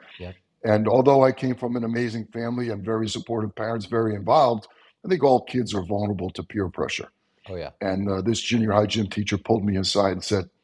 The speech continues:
Speaker 2: "I know what's going on out there. I think you should go in this direction."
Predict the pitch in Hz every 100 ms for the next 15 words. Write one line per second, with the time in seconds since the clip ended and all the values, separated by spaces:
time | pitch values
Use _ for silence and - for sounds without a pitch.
0 | _ _ - 113 123 127 - 135 120 120
1 | 120 113 107 - 104 98 98 _ _ _
2 | - 113 104 101 107 104 98 104 110 95
3 | 95 90 - 101